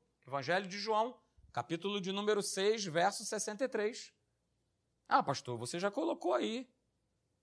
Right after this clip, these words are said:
As palavras que eu lhe tenho dito, tenho falado, são espírito e são vida."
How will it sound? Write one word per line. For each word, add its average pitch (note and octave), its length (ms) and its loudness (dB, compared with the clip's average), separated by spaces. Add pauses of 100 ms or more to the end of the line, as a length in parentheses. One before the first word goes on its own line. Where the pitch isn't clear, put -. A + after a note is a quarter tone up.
(960)
As - 80 -12
palavras A3 720 10
que - 140 -4
eu F#3+ 200 2
lhe D#3+ 280 -2
tenho E3+ 280 4
dito, D3+ 500 -2
tenho F3 220 -2
falado, D#3+ 540 2
são F#3 200 -6
espírito G#3 560 -6
e A#3 40 -8
são D4+ 240 -10
vida." F3+ 420 -4